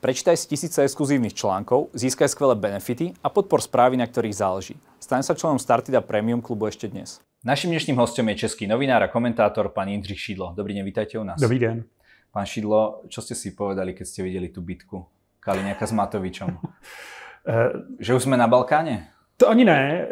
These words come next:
Speaker 2: Ve mně, jako, pro mě se tam spojily jako dvě věci. Jako celkem očekávatelná, už pro mě persona, eh, bývalého premiéra Matoviče, což je jako fascinující teda, eh,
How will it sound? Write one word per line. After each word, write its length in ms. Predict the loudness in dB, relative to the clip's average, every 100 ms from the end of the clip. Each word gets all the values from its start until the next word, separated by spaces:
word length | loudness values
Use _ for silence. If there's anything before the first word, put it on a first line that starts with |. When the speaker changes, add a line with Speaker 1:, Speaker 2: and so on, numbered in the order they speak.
| -8 -2
Speaker 2:
Ve 140 | 2
mně, 140 | 2 2
jako, 220 | 2 0 0 -8 -8 -12 -20 _ _ _ _ _ -20 _ 0
pro 100 | 4
mě 100 | 4
se 100 | 4
tam 120 | 4
spojily 420 | 2 8 10 10
jako 180 | 8 6
dvě 180 | 6 8
věci. 240 | 6 4
Jako 140 | -2 0
celkem 320 | 2 4 4
očekávatelná, 920 | 2 2 2 2 4 2 2 2 0 -4 -14 -8
už 160 | -6 -6 -10 0
pro 120 | 2 4
mě 140 | 2
persona, 840 | 4 4 4 4 6 6 4 2 -4 -16 _ -20 -14 -2 0 2 0
eh, 40 |
bývalého 340 | 2 4 6
premiéra 360 | 6 4 4 4
Matoviče, 640 | 2 2 0 0 -6 -8 -10
což 260 | -10 -6
je 60 | -6
jako 200 | -6 -12
fascinující 640 | -12 -8 -4 -4 -4 -10
teda, 240 | -10 -10
eh, 40 | -10